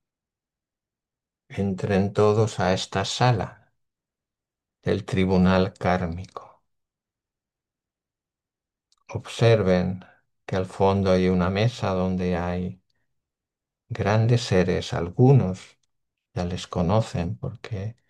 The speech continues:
están siempre con ustedes y son instructores de la humanidad.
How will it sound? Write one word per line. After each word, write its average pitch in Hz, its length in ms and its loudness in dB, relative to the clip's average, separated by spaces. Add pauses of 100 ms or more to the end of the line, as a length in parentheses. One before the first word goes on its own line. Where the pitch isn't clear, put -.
(880)
están 110 400 0
siempre 120 500 2
con 90 200 0
ustedes 104 720 -2
y 92 80 0
son 127 320 2
instructores 90 1040 -4 (280)
de 85 160 -6
la 85 100 -6
humanidad. 90 720 -6